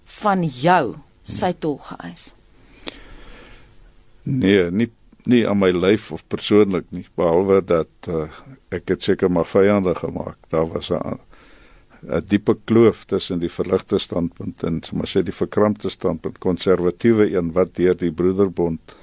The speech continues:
Speaker 2: gehandhaaf was, wat deurgewerk het, deurgespoel het na byvoorbeeld die akademie, eh, die S A I K onder Piet Meyer. Ek,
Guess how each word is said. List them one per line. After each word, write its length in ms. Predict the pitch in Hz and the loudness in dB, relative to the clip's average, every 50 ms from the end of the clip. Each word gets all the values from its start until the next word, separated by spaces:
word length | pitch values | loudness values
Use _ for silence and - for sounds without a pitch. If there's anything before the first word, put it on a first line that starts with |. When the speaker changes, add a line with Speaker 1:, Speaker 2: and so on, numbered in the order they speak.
| - - _ _ | -20 -20 _ _
Speaker 2:
gehandhaaf 580 | - - 95 80 85 101 98 - 104 95 90 78 | -6 -2 -2 0 0 0 0 0 0 0 0 -2
was, 420 | 76 73 - - - - - _ _ - - - - - - - - | -4 -8 -10 -12 -18 -20 -20 _ _ -20 -20 -20 -20 -20 -20 -18 -10
wat 200 | - 110 107 98 | -8 -8 -6 -2
deurgewerk 680 | - 101 101 110 107 - - 101 87 87 87 87 - - | 2 2 2 2 2 2 0 0 2 2 0 0 -2 -4
het, 140 | - 80 - | -10 -6 0
deurgespoel 640 | 87 90 98 - - 98 90 - _ - 104 101 | 0 0 0 0 -2 -4 -4 -4 _ -2 0 2
het 200 | 90 85 - - | 2 0 0 -2
na 140 | 87 82 80 | -4 -4 -4
byvoorbeeld 460 | - - - - - 92 90 92 87 | -4 -8 -12 -6 -4 -2 0 0 2
die 120 | 92 82 | 2 2
akademie, 680 | - - - - 87 73 - 82 85 87 92 95 95 - - - _ _ _ _ - - - - - - - - - _ _ _ _ _ _ - - | 0 0 -4 -6 -6 -2 0 2 2 2 2 0 -2 -4 -8 -20 _ _ _ _ -20 -20 -20 -20 -20 -20 -20 -20 -20 _ _ _ _ _ _ -20 -16
eh, 180 | - 60 - - - - | -10 -8 -8 -8 -8 -4
die 260 | - 95 80 58 95 | 0 2 2 2 2
S 100 | 92 - | 2 0
A 120 | 98 85 - | 0 0 0
I 140 | 64 87 87 | 0 -4 -4
K 320 | - - 95 90 87 87 - - - - | -2 0 0 0 0 0 -4 -10 -10 -6
onder 220 | - - 95 92 87 | -4 0 0 0 0
Piet 260 | - - 98 82 - | 0 -2 -4 -4 -2
Meyer. 380 | 80 80 80 80 82 90 90 - - - - | -2 -2 0 2 0 0 -2 -4 -8 -14 -10
Ek, 140 | - - - | -10 -10 -10